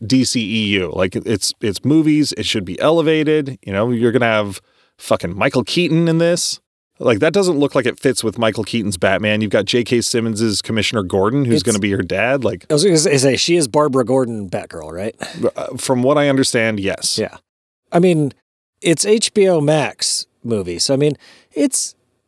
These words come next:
Speaker 2: it's the modern day direct to D V D release, John. This is not, uh, this is not a, uh, a theater,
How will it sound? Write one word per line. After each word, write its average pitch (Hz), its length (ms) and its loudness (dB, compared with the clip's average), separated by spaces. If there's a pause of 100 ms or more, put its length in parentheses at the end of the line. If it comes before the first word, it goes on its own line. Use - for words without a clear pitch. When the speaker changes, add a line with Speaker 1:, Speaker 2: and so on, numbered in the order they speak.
Speaker 2:
it's - 220 -4
the 233 100 2
modern 190 380 2
day 156 200 2
direct 135 360 0
to - 100 -6
D 123 160 0
V 101 160 -6
D 113 180 -2
release, 92 460 -4
John. 80 300 -10 (420)
This 139 180 2
is 143 100 -2
not, 165 360 0
uh, 135 320 0
this 147 100 -2
is 143 160 -4
not 151 240 0
a, 135 240 0
uh, 117 320 -4 (680)
a 127 120 0
theater, 151 680 0